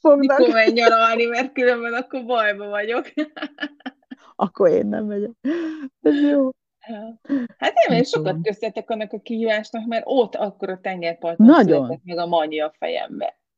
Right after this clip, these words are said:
Speaker 2: Tehát, hogy mármint,
Speaker 1: Nagyon.
Speaker 2: hogy a, több, mint Manyi. Tehát, hogy az így, az így rendben
Speaker 1: Nekünk
Speaker 2: is
Speaker 1: meg
Speaker 2: volt.
Speaker 1: akkor volt Blankával, a, vagy hát annak köszönhető, nem akkor, később volt, szeptemberben, de akkor volt ilyen kéthetes kihívás,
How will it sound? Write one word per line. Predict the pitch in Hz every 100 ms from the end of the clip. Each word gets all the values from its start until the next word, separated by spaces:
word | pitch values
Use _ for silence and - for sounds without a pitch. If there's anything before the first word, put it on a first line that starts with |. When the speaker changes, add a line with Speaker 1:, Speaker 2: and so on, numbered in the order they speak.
| -
Speaker 2:
Tehát, | 196 147
hogy | 247 - - _ _ _ _
mármint, | 95 92 -
Speaker 1:
Nagyon. | 165
Speaker 2:
hogy | 80 65
a, | - _
több, | 196
mint | 170 165
Manyi. | 165 165 156 -
Tehát, | - 185
hogy | 226 220
az | 226 262
így, | 247 233 - - _ _ _ _
az | - 208
így | 226
rendben | 220 165
Speaker 1:
Nekünk | 226 262
Speaker 2:
is | 262
Speaker 1:
meg | 247
Speaker 2:
volt. | 254 -
Speaker 1:
akkor | 180 165
volt | 190 180
Blankával, | 180 175 165 151 147 151
a, | 151 143
vagy | 165 165
hát | 180 160
annak | - 185 151 -
köszönhető, | 160 - 147 131 135
nem | 147 160
akkor, | 139 - 202 226
később | - 143 - 147
volt, | 180 220
szeptemberben, | - 143 185 220 247 202
de | 170
akkor | 175 139
volt | 131 139
ilyen | 147 139
kéthetes | - 151 120 - - - _
kihívás, | 160 143 139 -